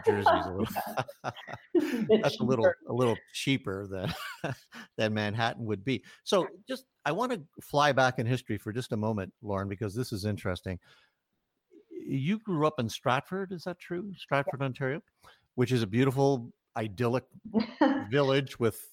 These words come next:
Speaker 2: Mm-hmm.
Speaker 1: arts and theater. And you decide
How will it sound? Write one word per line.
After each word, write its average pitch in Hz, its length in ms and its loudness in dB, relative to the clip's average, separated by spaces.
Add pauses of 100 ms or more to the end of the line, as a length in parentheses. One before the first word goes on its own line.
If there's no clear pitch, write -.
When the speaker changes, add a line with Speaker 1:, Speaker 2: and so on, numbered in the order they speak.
(100)
Speaker 2:
Mm-hmm. 208 100 0
Speaker 1:
arts - 380 2
and 104 180 -6
theater. 110 480 -4 (600)
And 131 180 -2
you 254 200 -4
decide 110 680 -2